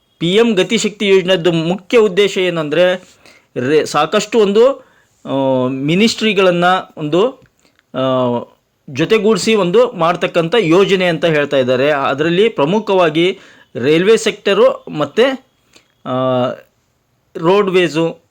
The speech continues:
ಇನ್ಫ್ರಾಸ್ಟ್ರಕ್ಚರು ಈ ಥರ ಇವನ್ನೆರಡೂ ಸೇರಿಸಿ ಒಂದು ಬಿಗ್ ಪ್ಲಾನಿಂಗ್ ಇದೆ. ಕನೆಕ್ಟಿವಿಟಿ ಮಾಡಲಿಕ್ಕೆ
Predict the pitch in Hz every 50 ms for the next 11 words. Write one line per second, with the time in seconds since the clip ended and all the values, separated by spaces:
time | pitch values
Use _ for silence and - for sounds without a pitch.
0 | _ _ _ _ _ _ - 156 156 151 143 - 190 185 180 185 - - - 175
1 | 156 143 156 156 - - _ _ _ _ _ _ _ - 156 170 180 - 190 175
2 | 208 - - - 156 156 165 165 156 151 156 185 208 269 254 - 240 214 196 -
3 | - 208 208 247 - - _ _ _ _ - 143 151 160 214 262 262 196 139 185
4 | 190 175 214 226 - - 165 156 160 170 175 170 147 147 135 143 143 147 - -
5 | - - 160 160 202 208 - - 208 196 190 185 165 156 151 147 143 147 - -
6 | 233 277 269 -